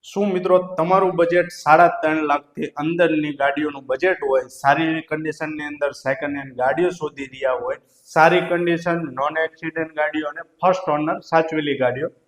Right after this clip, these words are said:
તો આજે હું તમને ચાર ગાડીઓ તમારા માટે લઈને આવ્યો છું. સરસ મજાની કન્ડિશનની અંદર રહેવાની છે અને સાડા ત્રણ લાખની અંદરની બધી જ ગાડીઓ તમને મળી જવાની છે.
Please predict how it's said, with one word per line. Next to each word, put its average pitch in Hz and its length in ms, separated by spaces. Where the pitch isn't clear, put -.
તો 156 40
આજે 156 240
હું 185 120
તમને 180 240
ચાર 185 260
ગાડીઓ 160 360
તમારા 151 340
માટે 143 320
લઈને 135 280
આવ્યો 160 320
છું. 147 140
સરસ 214 520
મજાની 180 440
કન્ડિશનની 170 640
અંદર 170 340
રહેવાની 165 320
છે 165 220
અને 170 140
સાડા 165 400
ત્રણ 185 340
લાખની 160 500
અંદરની 160 600
બધી 147 400
જ 143 100
ગાડીઓ 147 300
તમને 139 280
મળી 160 320
જવાની 139 380
છે. 135 220